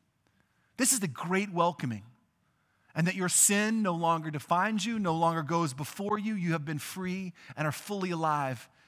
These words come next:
in Christ. And you, it's this great invitation in which God is saying, "You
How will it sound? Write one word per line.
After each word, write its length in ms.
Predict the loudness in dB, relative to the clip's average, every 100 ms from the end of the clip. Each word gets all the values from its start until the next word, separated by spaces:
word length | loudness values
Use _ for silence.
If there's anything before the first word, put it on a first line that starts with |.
| _
in 140 | -6 -6
Christ. 600 | -2 -2 -2 -6 -12 -16 _ -10
And 220 | -8 -6
you, 400 | -6 -6 -6 -10 -14 -12
it's 120 | -6
this 140 | -4 -2
great 220 | -2 0
invitation 440 | -2 -4 -4 -2
in 40 | -4
which 160 | -4
God 200 | -4 -2
is 100 | -2
saying, 300 | -2 -2 -4
"You 340 | -4 -4 -4